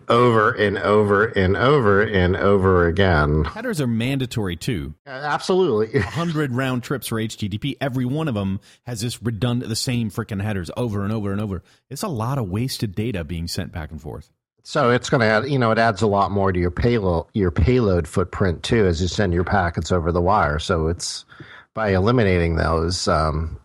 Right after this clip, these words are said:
Speaker 1: it certainly helps in that area.
Speaker 2: Right. Now, this was part of speedy, Scott, as I understood it, the,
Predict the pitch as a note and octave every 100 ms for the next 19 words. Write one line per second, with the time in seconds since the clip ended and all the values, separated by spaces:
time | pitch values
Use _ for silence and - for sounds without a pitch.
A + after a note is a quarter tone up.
0 | _ F2 D2+ - - G2+ C#2+ E2+ F2 E2
1 | E2+ D#2+ - E2 F2 D#2+ D2 C#2+ C#2+ -
2 | - - - - B2+ B2+ G#3 C#4+ - G3
3 | E3 G#2+ - D#3 C#3+ G#2+ D#2+ - - G2+
4 | E2 - F#2+ G2+ G#2+ F2+ E2 G2 E2 D#2+
5 | F2+ F2